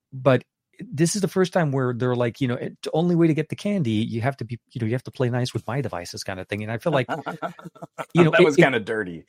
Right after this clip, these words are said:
Speaker 1: it,
Speaker 2: "Uh,
Speaker 1: it
Speaker 2: if you want
Speaker 1: really
Speaker 2: this
Speaker 1: is.
Speaker 2: candy,
Speaker 1: If you want
Speaker 2: Sonny
Speaker 1: it, well,
Speaker 2: Jim."
Speaker 1: because that's what they're doing. It's like, if you really want the twenty-four bit forty-eight, you gotta play with Samsung. Otherwise, you're not, you're gonna jump back down to
Speaker 2: <laughs> Sure.
Speaker 1: sixteen thirty-two or something. To me, it's, it's, I mean,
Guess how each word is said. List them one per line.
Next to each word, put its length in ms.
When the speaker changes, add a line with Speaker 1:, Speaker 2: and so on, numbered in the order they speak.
Speaker 1:
it, 40
Speaker 2:
"Uh, 200
Speaker 1:
it 80
Speaker 2:
if 80
you 80
want 140
Speaker 1:
really 120
Speaker 2:
this 120
Speaker 1:
is. 80
Speaker 2:
candy, 520
Speaker 1:
If 120
you 60
want 100
Speaker 2:
Sonny 240
Speaker 1:
it, 120
well, 140
Speaker 2:
Jim." 140
Speaker 1:
because 260
that's 220
what 100
they're 100
doing. 260
It's 120
like, 160
if 220
you 100
really 240
want 240
the 60
twenty-four 420
bit 160
forty-eight, 540
you 140
gotta 320
play 160
with 160
Samsung. 480
Otherwise, 420
you're 120
not, 240
you're 120
gonna 200
jump 220
back 200
down 160
to 40
Speaker 2:
<laughs> 20
Sure. 60
Speaker 1:
sixteen 400
thirty-two 580
or 60
something. 340
To 80
me, 200
it's, 160
it's, 320
I 100
mean, 460